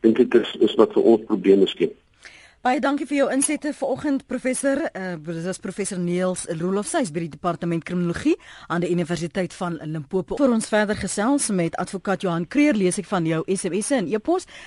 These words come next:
Speaker 2: Eh, stem ook vir laer universiteitsgelde, skryf Kowie, veroordeel manier waarop die protes plaasvind. Gaan Potch Universiteit die gelde terugbetaal indien my seun die jaar nie slaag nie as gevolg van hierdie gemors? Hy studeer met lenings, nie beurse nie en ek werk oortyd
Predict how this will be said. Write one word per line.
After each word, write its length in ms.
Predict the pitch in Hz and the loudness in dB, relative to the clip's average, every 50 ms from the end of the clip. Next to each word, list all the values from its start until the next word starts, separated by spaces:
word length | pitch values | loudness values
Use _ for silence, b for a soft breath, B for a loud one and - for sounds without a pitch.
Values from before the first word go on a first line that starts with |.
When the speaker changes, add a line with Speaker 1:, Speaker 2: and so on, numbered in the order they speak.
| B B | B B
Speaker 2:
Eh, 140 | B - 185 185 | B -2 -2 -2
stem 400 | - - - - 370 359 294 262 - | -2 -2 2 4 6 8 8 6 6
ook 240 | 262 277 349 - - | 4 2 2 2 0
vir 200 | - - 294 226 | 2 2 2 4
laer 420 | 190 165 160 160 170 202 214 214 - | 4 0 0 0 2 2 0 0 0
universiteitsgelde, 1080 | 214 214 214 180 202 196 - 180 170 - 233 240 226 - - 226 202 208 226 - 349 | -2 -2 -2 -2 -4 -6 -6 -6 -6 -4 -4 -2 -2 -2 0 2 2 2 2 0 -2
skryf 340 | 277 - - 190 175 160 - - | -4 -4 -2 -2 -2 -2 -4 -8
Kowie, 360 | - - 233 233 220 349 381 B B B B B B | -2 2 4 4 6 4 2 B B B B B B
veroordeel 640 | - 208 - - 233 269 320 320 220 202 233 240 | -4 -4 -2 2 4 4 4 4 4 2 2 2
manier 460 | 226 208 196 180 170 190 233 285 247 | 2 2 2 0 0 2 4 2 2
waarop 320 | 185 170 160 165 170 180 170 | 2 2 0 0 0 0 0
die 80 | 165 | -4
protes 400 | 180 - 180 170 - 190 180 - | -4 -4 -4 -2 0 0 0 0
plaasvind. 560 | - - 233 214 208 214 208 - - 202 170 B B B B B | -2 -4 -2 0 0 0 -2 -2 -2 -2 -2 B B B B B
Gaan 180 | B - 208 220 | B -4 -4 -2
Potch 300 | - - 320 320 - - | 0 0 0 0 0 -2
Universiteit 600 | - 240 240 208 220 214 - 208 190 - 294 269 | -2 -2 0 0 0 -2 -2 -4 0 2 2 2
die 80 | 208 233 | 2 0
gelde 320 | - 254 220 220 214 190 - | -2 0 0 0 -2 -4 -2
terugbetaal 600 | - 302 320 - - - 311 - 320 320 359 262 | 0 0 0 0 -2 -6 -2 0 0 0 0 0
indien 260 | 185 185 180 190 190 | 0 0 0 0 0
my 100 | 180 170 | 0 0
seun 340 | 208 - - 240 240 240 233 b b b b b | 0 -2 -2 0 0 0 0 b b b b b
die 120 | - 180 | -4 0
jaar 320 | 170 175 165 165 175 190 196 | 0 0 2 2 0 0 0
nie 80 | 226 | -2
slaag 400 | 220 - - 240 220 220 233 - | -2 -2 -2 0 2 2 2 0
nie 80 | 277 302 | -2 -2
as 140 | - 175 - | -2 -4 -6
gevolg 420 | - 180 - - 247 226 247 247 | -6 -8 -4 0 2 2 2 0
van 160 | - - 190 | 0 -2 -2
hierdie 240 | 160 147 160 180 - | -2 -2 -2 -4 -4
gemors? 400 | - 170 156 147 175 247 - - B B B B B B | -4 -4 -2 0 0 0 0 0 B B B B B B
Hy 120 | B 175 190 | B -2 0
studeer 380 | - 240 214 165 180 196 202 | 0 0 0 2 2 2 4
met 180 | 208 196 175 156 | 2 0 -2 -2
lenings, 560 | 160 156 185 226 302 285 285 214 170 143 - | -2 0 4 6 6 6 6 4 2 -2 -2
nie 140 | 180 208 226 | 0 0 0
beurse 420 | 165 160 175 185 196 208 - - 220 | 2 2 2 2 2 0 0 -2 -2
nie 160 | 202 190 185 | -2 -2 -2
en 60 | 175 | -4
ek 120 | 175 151 | -4 -4
werk 340 | 139 175 180 180 185 - - | -2 0 0 0 0 -2 -2
oortyd 380 | 214 226 208 - 269 233 - | -4 -2 0 2 2 2 2